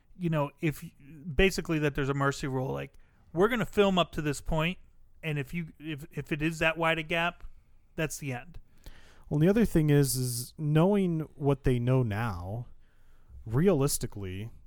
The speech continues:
Speaker 2: with the way the rules were enforced or not enforced, really, U S should have just cheated the whole way.
Speaker 1: Yeah,
Speaker 2: 'Cause it would have
Speaker 1: absolutely.
Speaker 2: been the exact same thing without all your people breaking down.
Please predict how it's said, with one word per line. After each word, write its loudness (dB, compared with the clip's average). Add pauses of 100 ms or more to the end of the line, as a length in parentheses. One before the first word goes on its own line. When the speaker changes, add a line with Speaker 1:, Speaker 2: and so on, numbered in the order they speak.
Speaker 2:
with -4
the -2
way 4
the 2
rules 4
were -6
enforced -4
or -6
not -4
enforced, -6
really, -4 (800)
U 4
S 2
should -2
have 0
just -2
cheated -2
the 0
whole -2
way. -6 (420)
Speaker 1:
Yeah, 0 (560)
Speaker 2:
'Cause 2
it 4
would 4
have 2
Speaker 1:
absolutely. -4
Speaker 2:
been 2
the -2
exact -2
same -6
thing -6 (440)
without 2
all 2
your 0
people -2
breaking -4
down. -10